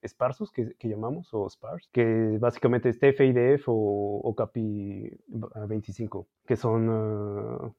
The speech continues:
que cuentan, que básicamente cuentan las palabras, ¿no? Cuentan cuántas palabras aparecieron en cada documento, etcétera. Y te reenvía los documentos que te interesan,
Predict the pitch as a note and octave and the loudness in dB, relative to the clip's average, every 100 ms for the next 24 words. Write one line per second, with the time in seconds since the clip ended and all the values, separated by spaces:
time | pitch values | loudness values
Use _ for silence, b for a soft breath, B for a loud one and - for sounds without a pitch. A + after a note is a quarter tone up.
0 | _ - A#2+ C3+ C3 C3 A#2 A#2+ A2+ C3+ | _ -4 2 4 4 4 2 0 2 2
1 | C#3 C#3 C3 C3 C3 B2+ A2 - G2+ F2+ | 4 4 4 4 4 4 2 0 -2 -2
2 | A2 B2+ A2+ A2+ A2 G#2 G2+ G2 A2 - | -4 -4 -4 -2 -2 -2 -6 -4 -6 -4
3 | G#2+ A2 A2+ A2 - _ _ G#2+ G#2 G#2 | -2 -2 -2 -4 -10 _ _ -10 -6 -6
4 | A2+ G#2+ G#2 G#2 G2 F#2 G#2+ C3+ A#2+ - | -4 -4 -4 -4 -6 -8 -6 -6 -6 -10
5 | - - - D3+ E3 F3 F3+ F3 C3+ B2 | -10 -8 2 6 8 8 6 4 4 4
6 | A#2+ C#3 C#3 B2 A#2 A2+ A2+ A#2 - A2+ | 4 4 6 6 4 2 0 0 -2 -2
7 | G#2+ G2+ G#2+ G2+ | -2 0 -2 -2